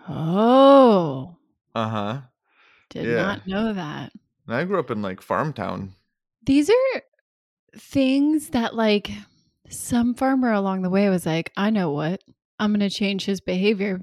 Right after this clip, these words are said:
Speaker 1: by cutting off his testicles." Just like people learning how to ride a horse, like, somewhere along the way, somebody was like,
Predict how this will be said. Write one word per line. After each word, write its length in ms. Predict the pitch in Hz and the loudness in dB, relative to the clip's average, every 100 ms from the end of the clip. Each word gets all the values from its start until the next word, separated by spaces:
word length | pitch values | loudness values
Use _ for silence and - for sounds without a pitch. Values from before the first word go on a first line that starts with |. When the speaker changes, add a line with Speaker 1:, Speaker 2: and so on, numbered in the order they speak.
| - _ | -12 _
Speaker 1:
by 160 | 208 208 | -4 -4
cutting 360 | - 196 185 | -2 -4 -4
off 200 | 180 175 | -6 -6
his 200 | - 180 | -6 -8
testicles." 840 | - 190 - 185 175 170 185 - - _ - | -4 -6 -6 -8 -8 -8 -10 -16 -20 _ 2
Just 200 | 262 302 | 4 4
like 140 | 285 202 - 202 _ _ | -2 -6 -18 -20 _ _
people 260 | - 247 240 | 0 2 2
learning 280 | 226 214 220 | 2 2 2
how 120 | 220 | 4
to 80 | 208 | 4
ride 200 | 196 190 | 4 2
a 40 | |
horse, 440 | 185 180 226 - 240 | 2 0 -2 -2 -4
like, 100 | 233 | -4
somewhere 460 | - 240 240 269 | 0 2 4 4
along 280 | 226 190 185 | 4 2 0
the 80 | 175 | 2
way, 240 | 185 170 | 2 2
somebody 300 | 170 175 180 165 | 0 -2 -2 -2
was 100 | |
like, 120 | 160 | -4